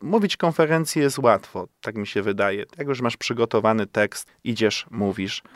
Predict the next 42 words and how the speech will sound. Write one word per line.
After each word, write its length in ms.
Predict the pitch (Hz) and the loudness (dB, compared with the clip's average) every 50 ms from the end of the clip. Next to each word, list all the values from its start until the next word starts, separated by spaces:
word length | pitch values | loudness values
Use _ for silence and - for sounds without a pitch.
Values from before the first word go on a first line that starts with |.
| - - | -6 -4
y, 140 | - - - - _ - | -4 -4 -4 -8 _ -2
ale 180 | - 113 117 113 | 0 2 4 4
już 140 | 113 - | 2 2
potem 400 | - - 120 - 120 110 113 110 - - | 0 -2 2 2 4 2 2 0 -4 -6
sygnał 380 | - - 135 123 117 120 113 110 | -2 -2 0 0 2 0 0 0
zwrotny, 400 | 113 110 104 101 95 - - _ | -2 0 0 -2 -2 -2 -8 _
to, 120 | - - 104 | -10 -8 -6
że 100 | 110 101 | -4 -4
ludzie 240 | 98 98 107 104 - | -4 -2 -4 -4 -4
przychodzą, 640 | - - 110 - 127 120 113 117 110 107 110 113 - _ | -4 -6 -2 2 2 2 2 2 0 0 0 -4 -8 _
że 100 | - - | -10 -10
już 100 | 104 - | -8 -6
mają 160 | 104 98 98 98 _ _ _ _ | -4 -4 -4 -6 _ _ _ _
konkretne 500 | - 107 104 - 107 104 - - 107 101 | -4 -4 -2 0 0 -2 -2 -2 -6 -6
jakby 200 | 95 95 104 98 | -6 -6 -8 -8
pytania 400 | - - - - 110 107 104 101 | -8 -10 -4 -2 -2 0 0 -2
do 100 | 95 98 | -4 -6
konferencji, 720 | - 101 104 - - 107 104 101 98 95 95 - - 95 | -6 -8 -8 -4 -6 -6 -4 -2 -4 -4 -4 -6 -8 -6
tak 180 | - 101 - - | -6 -6 -8 -4
konkretne 460 | - 101 101 - 104 - - 110 98 | -6 -6 -6 -6 -8 -10 -8 -8 -8
sprawy 380 | - - - 104 101 98 101 | -8 -6 -2 0 0 0 0
chcą 220 | 98 - - 101 98 | -4 -4 -6 -8 -4
poruszyć 580 | - 104 101 104 104 101 - 101 98 - - - - | -4 -6 -4 -4 -6 -4 -4 -4 -4 -6 -8 -18 -10
i 100 | - 113 | -8 0
to, 120 | - 127 127 | 2 2 4
że 240 | 120 127 120 127 - _ - | 4 4 2 2 0 _ 0
oni 160 | 127 139 147 - | 2 2 2 2
te 80 | 151 | 0
sprawy 260 | - - 147 151 156 | 0 0 0 0 2
tak 160 | 151 156 147 156 | 2 0 0 0
naprawdę 400 | 156 - 143 151 147 147 156 160 | -2 -2 -2 -4 -2 -2 -4 -2
niosą 340 | 151 160 165 - 156 131 | 0 -2 0 0 0 -2
przez 180 | - - 107 - | -2 -2 -6 -2
te 140 | - 101 98 - _ | -2 -4 -4 -4 _
kilka 320 | - 107 104 - - 110 101 | -8 -8 -6 -2 0 0 0
dni 160 | 107 107 98 | 0 -4 -4
pielgrzymowania, 760 | - 104 98 101 - 107 101 101 98 92 101 101 101 101 98 | -2 -4 -4 -2 -2 -2 -2 0 0 0 0 0 0 0 -2
to 120 | - - | 0 0
jest 320 | 117 113 - - - - - _ - | 0 0 0 -4 -12 -16 -20 _ -4
jakaś 380 | 120 117 - 123 117 - - - - | -4 -2 0 0 -2 -2 -2 -6 -6
esencja 520 | 120 - - 127 123 127 - - 127 120 | -6 -2 0 0 0 0 0 0 0 0
ich, 340 | 98 185 - - - - | 0 -4 -6 -6 -12 -18